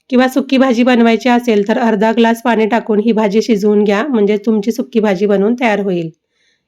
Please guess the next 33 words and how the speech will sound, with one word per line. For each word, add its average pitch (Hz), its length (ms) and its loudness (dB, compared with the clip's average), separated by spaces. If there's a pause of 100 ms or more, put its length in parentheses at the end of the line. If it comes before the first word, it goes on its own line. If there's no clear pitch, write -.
इथं 247 220 -2
मी 226 220 4
एक 220 180 0
ग्लास 214 260 0
पाणी 247 240 0
टाकलं, 226 420 -2 (300)
चांगलं 208 280 0
मिक्स 214 240 -2
करून 220 300 0
घेतलं. 226 360 0 (480)
आता 226 160 -4
झाकण 226 420 0
ठेवायचं 220 460 0
आणि 226 240 -2
कमी 214 300 0
गॅसवरती 208 540 0
वांगं 208 260 0
शिजवून 214 400 2
घ्यायचं. 190 380 -2 (1080)
झाकण 254 400 0
ठेवल्यानंतर 240 680 4
दोन 233 280 2
ते 240 140 2
तीन 233 280 2
मिनिट 208 280 2
वांग्याची 214 440 2
भाजी 214 300 0
कमी 226 260 2
गॅसवर 220 320 0
शिजवून 214 380 2
घेतल्यावर 208 440 2
झाकण 220 380 -2
काढायचं 233 460 0